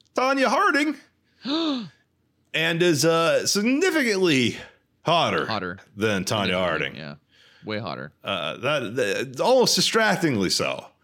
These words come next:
Speaker 1: where you can't really believe Margot Robbie would have the experiences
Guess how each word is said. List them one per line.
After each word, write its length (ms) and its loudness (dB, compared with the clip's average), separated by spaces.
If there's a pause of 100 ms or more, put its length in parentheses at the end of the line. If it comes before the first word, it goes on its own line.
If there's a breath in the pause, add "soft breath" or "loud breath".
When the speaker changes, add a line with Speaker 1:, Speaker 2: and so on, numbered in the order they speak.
(460 soft breath)
Speaker 1:
where 420 2
you 140 4
can't 280 0
really 200 4
believe 840 2
Margot 340 2
Robbie 560 2
would 200 0
have 280 0
the 120 2
experiences 1120 0